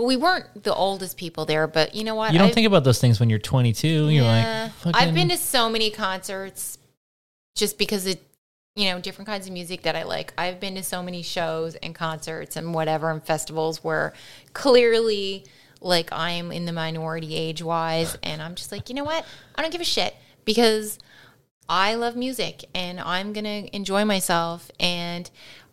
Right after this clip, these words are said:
Speaker 1: I, when I was younger, I, I would go to places and I'd be like,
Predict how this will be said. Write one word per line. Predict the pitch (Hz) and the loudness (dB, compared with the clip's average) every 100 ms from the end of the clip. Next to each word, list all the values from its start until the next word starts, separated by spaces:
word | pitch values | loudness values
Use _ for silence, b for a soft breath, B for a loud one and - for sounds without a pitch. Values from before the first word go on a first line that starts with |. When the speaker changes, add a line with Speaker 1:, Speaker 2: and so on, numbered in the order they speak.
| 175 | 2
Speaker 1:
I, | 190 254 269 285 294 | 4 4 2 0 -4
when | 214 | -2
I | 196 | -2
was | 254 208 | -2 -2
younger, | 240 226 254 302 - | -2 -2 -4 -6 -4
I, | 185 208 262 - _ - | -2 0 -4 -12 _ -6
I | 196 202 247 | -4 -2 -4
would | 269 240 | -6 -4
go | 220 208 | -4 -4
to | |
places | 208 190 185 202 214 | 0 0 0 -2 -2
and | 214 | 0
I'd | 196 190 | -2 -4
be | 208 | -8
like, | 202 202 | -6 -8